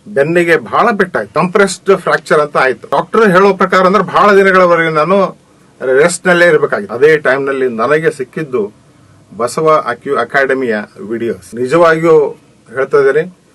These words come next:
ಅದ್ಭುತ ವಿಡಿಯೋಸ್. ಅದೇ ಟೈಮ್ ನಲ್ಲಿ ಆ ಬೆನ್ನಿಗೆ ನಾನು ಏನ್ ಪರಿಹಾರ ಕಂಡುಕೊಂಡೆ ಅಂತಂದ್ರೆ, ನೋಡಿ, ಗುರುಗಳು ಡಾಕ್ಟರ್ ಕೆ ಬಸವರಾಜ್ ಅವರು ಹೇಳೋ ಪ್ರಕಾರ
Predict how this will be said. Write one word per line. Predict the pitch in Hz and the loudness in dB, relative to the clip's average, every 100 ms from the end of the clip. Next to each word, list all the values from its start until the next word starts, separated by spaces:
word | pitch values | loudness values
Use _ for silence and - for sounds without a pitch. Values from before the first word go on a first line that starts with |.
| _ _ - | _ _ -2
ಅದ್ಭುತ | 202 170 160 196 | -2 -2 2 2
ವಿಡಿಯೋಸ್. | 196 160 143 120 107 - - | 2 2 2 0 -2 -14 -4
ಅದೇ | 151 214 | 2 2
ಟೈಮ್ | 202 190 185 | 2 2 2
ನಲ್ಲಿ | 185 175 160 | 2 2 2
ಆ | 143 | 2
ಬೆನ್ನಿಗೆ | 139 120 160 226 247 220 190 196 | 0 0 2 2 2 2 2 2
ನಾನು | 180 170 180 180 170 - _ _ _ _ _ 120 | 0 0 2 2 0 -4 _ _ _ _ _ -10
ಏನ್ | 135 214 254 214 | 2 2 2 0
ಪರಿಹಾರ | 190 185 190 196 | 0 2 2 2
ಕಂಡುಕೊಂಡೆ | 170 165 160 156 151 | -2 0 0 2 2
ಅಂತಂದ್ರೆ, | 139 131 110 143 175 - | 0 -2 0 -2 -2 -2
ನೋಡಿ, | 156 165 185 _ _ _ _ _ _ _ _ _ _ 117 | 0 0 -4 _ _ _ _ _ _ _ _ _ _ -2
ಗುರುಗಳು | 147 180 190 170 156 190 _ _ | 2 4 4 4 2 -4 _ _
ಡಾಕ್ಟರ್ | 139 147 147 139 | -6 -6 -4 -2
ಕೆ | 185 | -2
ಬಸವರಾಜ್ | 165 156 175 165 165 | 2 0 2 2 4
ಅವರು | 151 139 | 2 2
ಹೇಳೋ | 143 160 | 4 2
ಪ್ರಕಾರ | 156 127 117 | 2 -4 -2